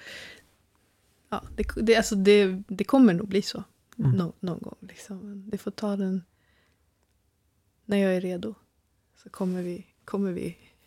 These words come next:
Speaker 1: kan vi åka dit.
Speaker 2: Mm.
Speaker 1: Mm. Men sen det här, alltså den här liksom andligheten och, ja, men som jag sa, liksom den här lilla flugan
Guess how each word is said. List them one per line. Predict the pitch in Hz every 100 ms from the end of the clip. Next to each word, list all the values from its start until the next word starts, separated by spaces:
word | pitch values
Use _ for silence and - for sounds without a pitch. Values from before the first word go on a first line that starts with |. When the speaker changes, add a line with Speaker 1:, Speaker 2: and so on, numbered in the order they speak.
| _ _ _ _ _ _ _ _
Speaker 1:
kan | - 214
vi | 196
åka | - -
dit. | - _ - - _ - - - -
Speaker 2:
Mm. | 151 98
Speaker 1:
Mm. | 196 180 214 _ _ _ _ _ _ _ _ _ - - - - -
Men | 202
sen | - 233 233
det | 202
här, | 196 185 170 -
alltså | 165 185
den | 180
här | 175 175
liksom | 170 - 190 -
andligheten | 185 175 170 226 240 - - 170 226 233 _
och, | 180 170 - - _ _ _ _ _ _ _ _ _ _ _ _ _ _ _ _ _ _ _ _
ja, | 202
men | 196
som | 185 185 180
jag | 175 170
sa, | - 170 170
liksom | 170 - 165
den | 165 165
här | 175
lilla | 170 170 170
flugan | - 190 175 175 175 170